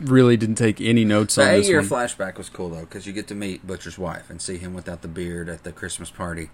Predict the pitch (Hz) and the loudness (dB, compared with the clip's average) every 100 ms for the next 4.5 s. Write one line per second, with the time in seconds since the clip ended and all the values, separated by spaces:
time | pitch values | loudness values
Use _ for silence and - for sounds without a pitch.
0 | - - 170 104 104 98 - - - - | -18 -12 -8 -6 -6 -8 -18 -20 -16 -8
1 | 110 101 98 90 87 85 - - - - | -8 -6 -8 -8 -8 -10 -14 -20 -20 -20
2 | - - - - - - - - - - | -20 -20 -20 -20 -20 -20 -20 -20 -20 -20
3 | - - 165 117 113 104 104 107 110 107 | -20 -16 -10 -4 -2 -2 -6 -8 -4 -6
4 | 104 98 - 104 101 | -6 -10 -8 -6 -6